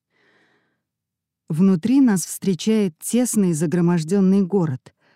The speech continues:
с замазанными известью, выкрашенными в блеклый изумрудный стенами. Залитая солнцем улица, по которой мы движемся, забита экипажами,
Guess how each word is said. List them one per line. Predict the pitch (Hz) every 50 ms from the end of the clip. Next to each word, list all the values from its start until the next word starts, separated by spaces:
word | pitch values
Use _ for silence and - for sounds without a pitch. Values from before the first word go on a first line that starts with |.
| _ _ -
с | 160
замазанными | 147 151 165 185 180 180 175 156 156 165 170 170 170 170 170 - -
известью, | 208 226 240 214 180 170 151 - - - 156 151 135 - _ _ _ _ _
выкрашенными | - 160 170 220 175 - - 180 151 - - 175 170 170 170 170
в | 160 143
блеклый | 147 147 190 196 190 156 - 170 165 165
изумрудный | 165 139 147 170 180 180 196 214 185 165 185 190
стенами. | 160 - - - - 160 139 120 120 120 113 - _ _ _ _ _ _ _ _ _ _ _ _ _ _ _ _ _ _ _
Залитая | - 160 156 190 185 180 175 160 156 185 175 170
солнцем | 156 - 190 180 175 165 - - 180 180 - -
улица, | - 233 247 247 214 160 - - 170 156
по | - 156
которой | - 170 156 - 170 160 156 151
мы | 156 165 160
движемся, | 139 147 156 160 135 131 151 143 - - 156 143 131 _ _ _
забита | - 165 160 180 165 165 196 170 - 196 190
экипажами, | 175 - 208 202 - 180 143 131 117 131 131 123